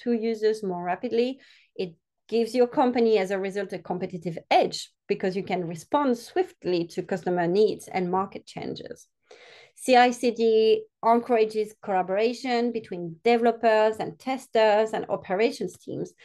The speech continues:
The teams can w-, work together seamlessly to ensure workflows which are smoother, re-, reducing conflict, and having faster feedback cycles.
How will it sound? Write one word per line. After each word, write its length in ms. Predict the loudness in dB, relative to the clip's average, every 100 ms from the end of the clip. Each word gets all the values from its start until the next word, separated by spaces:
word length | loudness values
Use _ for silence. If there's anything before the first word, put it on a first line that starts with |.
| -20 _
The 100 | -6
teams 320 | -6 0 0 2
can 140 | 0
w-, 200 | 0 -4 _ -18
work 420 | 2 4 4 0 -8
together 760 | -6 0 0 0 -4 -4 -6 -16 -16 -4
seamlessly 680 | 0 2 0 -4 -12 -12 -12 _ _ _
to 160 | -6 -2
ensure 600 | -2 -2 -2 -2 -2 -6 _ _ _ -4
workflows 880 | 2 2 2 -2 -2 0 -2 -4 -10 -18 -12
which 340 | -12 -12 -18 -6
are 300 | -4 -4 -6
smoother, 1160 | -2 4 6 6 4 4 4 4 2 0 -4 -6
re-, 240 | -2 -2 -2 -4
reducing 520 | -2 -2 -4 -6 -6
conflict, 840 | 0 0 0 -4 0 2 0 -2 -14 _ -8
and 140 | -6
having 420 | -2 0 2 0 -4 -2
faster 380 | -2 -2 -4 -4
feedback 480 | -2 -4 -2 -4 -4
cycles. 480 | -6 -6 -8 -12